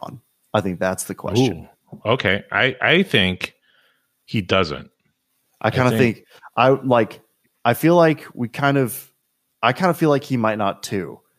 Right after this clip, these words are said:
Speaker 1: I think, like, it's, it's like a sign of his past for some reason. And
Speaker 2: Mm-hmm.
Speaker 1: I, and that's why I think, like, if, 'cause this is five years past Return of the Jedi. Granted, we don't know, or maybe almost six by this point,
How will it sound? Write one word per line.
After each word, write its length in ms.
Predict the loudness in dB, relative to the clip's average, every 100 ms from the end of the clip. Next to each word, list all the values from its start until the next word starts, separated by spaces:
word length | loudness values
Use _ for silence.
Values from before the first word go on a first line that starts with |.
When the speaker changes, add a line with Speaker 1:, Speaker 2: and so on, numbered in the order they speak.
| _
Speaker 1:
I 80 | -2
think, 200 | 2 2
like, 200 | 2 4
it's, 240 | 2 0 -2
it's 260 | -2 2
like 140 | 0 0
a 60 | -2
sign 340 | 0 2 2
of 80 | 0
his 120 | -4
past 400 | -6 -4 -4 -4
for 80 | -6
some 360 | -4 -4 -4 -2
reason. 460 | 2 2 2 -2 -6 -20 -8 0
And 160 | 2 2
Speaker 2:
Mm-hmm. 100 | 2
Speaker 1:
I, 40 |
and 100 | 4
that's 140 | 4
why 140 | 6 4
I 60 |
think, 180 | 4 2
like, 240 | 2 0 -2 -2
if, 220 | -2 -4 _ _ _ -4
'cause 100 | 0
this 180 | 0 0
is 100 | 0
five 280 | 2 2
years 300 | 2 0 0
past 320 | 0 0 0 -2
Return 220 | -2 -2
of 40 |
the 60 | 0
Jedi. 300 | 0 -2 0
Granted, 220 | 0 0
we 100 | 0
don't 240 | 2 2 2
know, 260 | 4 4
or 300 | 4 0 0 -2
maybe 240 | -2 0 0
almost 240 | -2 -2
six 200 | -2 -2
by 120 | -2
this 160 | -2 -4
point, 320 | -4 -4